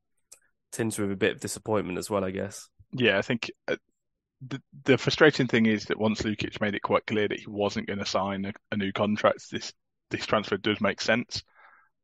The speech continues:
Speaker 2: Um, and, and Lukic to Fulham, that is. And if we've, maybe the ideal situation would be to have him for a little bit longer, especially whilst we give Ilic time to bed in, and then almost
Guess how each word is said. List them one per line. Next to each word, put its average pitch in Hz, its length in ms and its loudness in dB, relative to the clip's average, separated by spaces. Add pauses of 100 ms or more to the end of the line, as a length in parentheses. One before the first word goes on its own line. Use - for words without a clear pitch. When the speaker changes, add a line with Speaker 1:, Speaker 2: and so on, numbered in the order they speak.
(120)
Speaker 2:
Um, 95 460 -2
and, 101 160 -6
and 98 300 -6 (260)
Lukic 107 360 -4
to 107 80 -8
Fulham, 98 300 -2
that 92 160 -2
is. 92 220 -6
And 95 180 -8 (680)
if - 180 -8
we've, 104 180 -6 (400)
maybe 110 460 2 (400)
the 117 120 4
ideal 104 340 4
situation 110 560 0
would 107 100 0
be 110 120 -2
to - 100 2
have 107 100 0
him 107 120 -4
for 110 100 -2
a 107 60 4
little 107 140 4
bit - 120 0
longer, 110 320 0
especially 101 540 -4
whilst 101 260 -2
we 101 80 -6
give 107 200 -4
Ilic 104 280 0
time 104 220 0
to 107 100 -4
bed 98 220 -2
in, 110 180 4 (720)
and 101 120 0
then 98 240 -4 (440)
almost 101 580 2